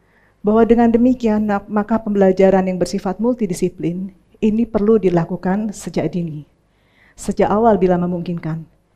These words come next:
Misalnya sejak sekolah dasar dengan memberikan permainan-permainan atau tugas yang bertema kolaborasi, sehingga anak-anak itu terbiasa bekerja sama dan mengembangkan kreativitasnya.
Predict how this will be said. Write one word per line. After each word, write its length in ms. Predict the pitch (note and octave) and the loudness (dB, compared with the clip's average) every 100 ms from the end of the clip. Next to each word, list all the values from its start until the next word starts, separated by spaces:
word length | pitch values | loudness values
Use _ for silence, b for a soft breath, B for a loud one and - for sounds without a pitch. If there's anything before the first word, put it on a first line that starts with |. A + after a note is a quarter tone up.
| _ | _
Misalnya 480 | - - F3+ F#3 F#3+ | -8 -4 -4 -2 -2
sejak 240 | - F3+ - | 0 -2 -2
sekolah 240 | - F3+ | -4 -4
dasar 480 | F3+ F3 - G#3 C4 | -2 -2 -2 0 0
dengan 240 | A3 G3 G3+ | 0 -2 0
memberikan 400 | G3+ F#3+ F#3 F#3 | 0 -2 -2 -4
permainan-permainan 1300 | F#3+ F#3 F#3 F#3+ F#3 G3 F#3 F#3+ B3+ A#3+ A#3+ A#3+ - B B B | -4 -2 0 0 -2 -4 -2 0 2 2 0 -2 -8 B B B
atau 240 | G3+ G#3+ | -4 -4
tugas 320 | B3+ A3+ C4 | -2 2 2
yang 160 | A#3 G#3+ | 2 0
bertema 400 | G3+ G3+ G#3+ B3+ | 2 2 0 0
kolaborasi, 880 | A#3+ A3+ G#3 G#3+ A3 - F#3 D3+ D#3+ - _ _ - | 2 2 4 4 2 0 -4 -4 -8 -14 _ _ -8
sehingga 480 | - A#3+ A#3 G#3 | 0 4 4 4
anak-anak 360 | G#3+ A3 G#3+ A#3 | 4 2 2 0
itu 120 | G#3+ B3+ | 0 -4
terbiasa 560 | - G#3 F#3 E3+ A3 G#3 | -6 -2 2 2 0 -2
bekerja 320 | F#3+ F#3 F3 | -2 -2 -2
sama 320 | F3 F3 G3 | -2 -2 -2
dan 320 | G#3+ F#3+ B3+ - b b | -2 -2 -4 -10 b b
mengembangkan 640 | - G#3 G3+ F3+ F3 F3 F#3+ | -6 -2 2 2 0 -2 -2
kreativitasnya. 880 | F3 E3+ E3+ F3 E3 D3+ - D3+ | -2 -2 -4 -8 -8 -10 -10 -14